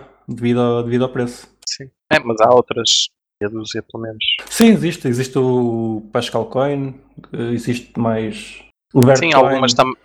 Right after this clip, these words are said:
Speaker 2: acabaram por ado-, adotar o random X também do Monero, fizeram pequenas variantes. Isso no fundo tem a mesma filosofia, é possível minar com C P U, G P U, né? Embora
Speaker 1: Sim.
Speaker 2: dê prioridade ao C P U.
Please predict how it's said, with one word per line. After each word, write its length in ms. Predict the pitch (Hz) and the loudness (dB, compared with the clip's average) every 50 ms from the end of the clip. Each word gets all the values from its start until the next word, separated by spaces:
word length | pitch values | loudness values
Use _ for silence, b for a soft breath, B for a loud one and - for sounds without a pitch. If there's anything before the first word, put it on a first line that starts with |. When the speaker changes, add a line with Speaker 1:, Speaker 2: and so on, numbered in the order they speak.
| _ _ _ _ _ _ - | _ _ _ _ _ _ -4
Speaker 2:
acabaram 360 | - 117 113 113 113 110 107 | 0 2 4 4 2 2 -2
por 200 | - - 117 107 | -4 -2 -2 -2
ado-, 280 | 104 110 110 107 - - | 0 0 0 0 0 0
adotar 440 | 107 101 104 104 - 110 104 101 | 0 0 0 0 2 2 2 2
o 40 | 101 | 2
random 380 | 98 - 110 104 104 104 107 107 107 | 0 -2 -2 -2 -2 -4 -6 -6 -8
X 260 | - - - - - | -6 -6 -8 -6 -6
também 260 | - 104 101 101 101 | -6 -6 -6 -6 -8
do 100 | 101 101 | -8 -8
Monero, 480 | 101 104 107 107 110 117 113 - 110 104 _ _ | -8 -6 -6 -6 -6 -8 -8 -10 -12 -14 _ _
fizeram 320 | - 98 101 98 104 104 101 | -12 -6 -6 -6 -6 -6 -10
pequenas 320 | _ - 104 98 98 98 | _ -8 -8 -6 -6 -6
variantes. 580 | 107 104 101 101 101 104 110 113 117 - - - _ _ _ _ _ _ _ _ _ _ _ _ _ _ _ - | -4 -4 -4 -4 -4 -6 -8 -10 -12 -16 -16 -18 _ _ _ _ _ _ _ _ _ _ _ _ _ _ _ -10
Isso 200 | 113 - - - | -8 -8 -8 -8
no 80 | 113 104 | -8 -8
fundo 400 | - - 113 107 107 104 104 104 - | -8 -6 -6 -6 -6 -8 -10 -12 -8
tem 180 | - 107 104 104 | -6 -6 -4 -4
a 60 | 104 | -6
mesma 540 | 104 104 104 101 - 107 101 101 101 104 98 _ _ _ _ _ _ _ _ _ _ _ _ _ _ _ _ _ _ _ _ - | -6 -6 -6 -6 -6 -6 -6 -8 -8 -10 -14 _ _ _ _ _ _ _ _ _ _ _ _ _ _ _ _ _ _ _ _ -6
filosofia, 420 | 104 101 104 - - - 131 131 117 | -4 -4 -2 -4 -2 0 2 2 2
é 40 | 110 | 0
possível 440 | _ _ - - - 110 - 104 101 | _ _ -10 -6 -6 -4 -2 -4 -4
minar 280 | 101 101 101 101 98 | -4 -4 -2 -2 -2
com 200 | - - 107 101 - | -2 -6 -12 -10 -8
C 120 | - 104 | -8 -8
P 160 | - - 110 110 | -8 -6 -6 -6
U, 160 | 113 117 107 | -6 -6 -8
G 120 | 104 104 | -8 -8
P 160 | 101 - 110 | -8 -8 -10
U, 120 | 110 117 117 110 | -12 -12 -14 -16
né? 100 | 110 110 - _ _ _ _ - | -20 -20 -20 _ _ _ _ -14
Embora 520 | 104 104 101 104 101 104 104 104 104 110 117 | -10 -4 -2 0 2 2 2 0 0 -2 -6
Speaker 1:
Sim. 280 | - _ _ _ 110 | -10 _ _ _ -6
Speaker 2:
dê 160 | 104 110 107 - _ _ _ _ - - - _ _ _ _ _ _ | -2 -2 -2 -2 _ _ _ _ -18 -18 -18 _ _ _ _ _ _
prioridade 480 | - 117 110 110 110 110 110 113 113 113 | -4 -2 -2 0 0 0 0 0 0 0
ao 80 | 113 | -2
C 140 | - - 127 | -4 -6 -6
P 140 | - - 131 | -6 -8 -10
U. 100 | 120 113 | -10 -10